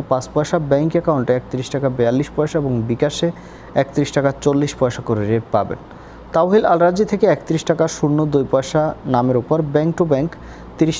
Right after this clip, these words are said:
টাকা তিরাশি পয়সা করে রেট পাবেন এবং ফাউরি স্মার্ট থেকে সর্বোচ্চ রেট পাবেন একত্রিশ টাকা আটচল্লিশ পয়সা করে। দর্শক, এই ছিল আজকে সৌদি আরবের কয়েকটি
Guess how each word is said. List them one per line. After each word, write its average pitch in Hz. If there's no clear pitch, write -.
টাকা 165
তিরাশি 131
পয়সা 135
করে 127
রেট 120
পাবেন 147
এবং 139
ফাউরি 175
স্মার্ট 156
থেকে 156
সর্বোচ্চ 135
রেট 139
পাবেন 143
একত্রিশ 143
টাকা 151
আটচল্লিশ 139
পয়সা 113
করে। 98
দর্শক, 170
এই 196
ছিল 220
আজকে -
সৌদি 147
আরবের 175
কয়েকটি 147